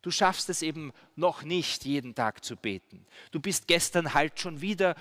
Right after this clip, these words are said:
zu lang vor dem Computer gesessen. Du hast deine Freundin schon wieder runtergemacht und aus Frust in dieser, in dieser Pandemie schon wieder zu viel getrunken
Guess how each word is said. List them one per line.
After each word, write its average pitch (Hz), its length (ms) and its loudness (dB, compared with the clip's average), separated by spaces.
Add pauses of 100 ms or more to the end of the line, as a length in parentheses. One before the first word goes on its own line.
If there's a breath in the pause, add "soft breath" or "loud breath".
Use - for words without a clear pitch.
zu - 140 -6
lang 156 300 4
vor 135 160 -4
dem 120 120 -6
Computer 123 520 -8
gesessen. 98 580 -6 (300 loud breath)
Du 135 120 -4
hast 175 240 4
deine 139 160 2
Freundin 185 720 2
schon 160 240 -6
wieder 202 220 0
runtergemacht 190 800 0
und 147 100 -8
aus 131 140 -2
Frust 175 540 -2
in 165 80 -8
dieser, 147 440 0 (380 loud breath)
in 151 160 -10
dieser 147 220 0
Pandemie 143 760 -2 (600 soft breath)
schon 147 200 -10
wieder 143 220 -2
zu 143 160 -6
viel 131 260 -2
getrunken 110 720 -10